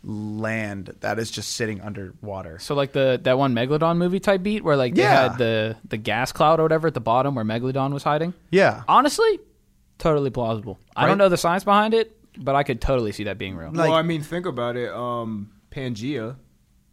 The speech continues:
Speaker 1: Yeah.
Speaker 3: If that,
Speaker 2: Yeah.
Speaker 3: what separated it, maybe one of the continents could have sank.
Speaker 1: Yeah.
Speaker 2: Yeah.
Speaker 1: Or maybe there's another Pangea under there,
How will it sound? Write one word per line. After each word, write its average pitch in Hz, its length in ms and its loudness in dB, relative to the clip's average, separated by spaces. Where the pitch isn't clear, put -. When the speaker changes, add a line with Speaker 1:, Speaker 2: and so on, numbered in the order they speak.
Speaker 1:
Yeah. 117 220 -4
Speaker 3:
If 117 140 -8
that, 120 160 -2
Speaker 2:
Yeah. 214 260 2
Speaker 3:
what - 160 -6
separated 120 600 -6
it, 117 140 -6
maybe 117 240 -6
one 123 180 -8
of 117 60 -10
the 110 160 -10
continents 131 380 -10
could 120 120 -14
have 110 60 -16
sank. 127 320 -12
Speaker 1:
Yeah. 127 280 -2
Speaker 2:
Yeah. 226 360 -2
Speaker 1:
Or 131 120 0
maybe 127 240 0
there's 120 220 2
another 104 400 0
Pangea 98 440 -6
under 92 200 -12
there, 85 200 -10